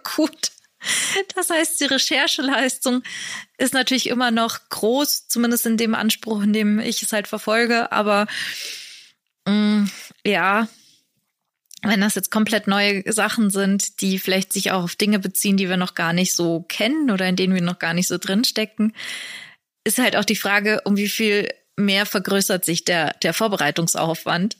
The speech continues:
Also da bin ich auch mal sehr, sehr gespannt auf, auf eure Meinung da draußen. Wie würdet ihr weitermachen? Was würdet ihr euch wünschen?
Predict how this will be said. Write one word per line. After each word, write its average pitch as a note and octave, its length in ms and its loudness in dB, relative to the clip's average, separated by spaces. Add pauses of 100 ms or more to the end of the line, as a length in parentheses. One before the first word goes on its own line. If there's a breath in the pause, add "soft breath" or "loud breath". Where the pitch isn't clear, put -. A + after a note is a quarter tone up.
(140)
Also G3 160 2
da F#3+ 100 2
bin G3+ 140 2
ich G#3+ 140 0
auch F#3+ 100 -2
mal F#3+ 160 2
sehr, F#3+ 160 2
sehr F#3+ 160 0
gespannt F#3 640 0
auf, F#3 360 -2
auf - 320 -8
eure F#3+ 260 0
Meinung F#3 420 2
da F#3+ 100 -4
draußen. F#3 720 0 (220)
Wie F#3 240 -4
würdet F#3 220 -2
ihr F#3+ 120 0
weitermachen? F#3+ 760 2
Was F#3 220 -4
würdet F3+ 220 -2
ihr - 80 -2
euch E3+ 220 -2
wünschen? F3 520 0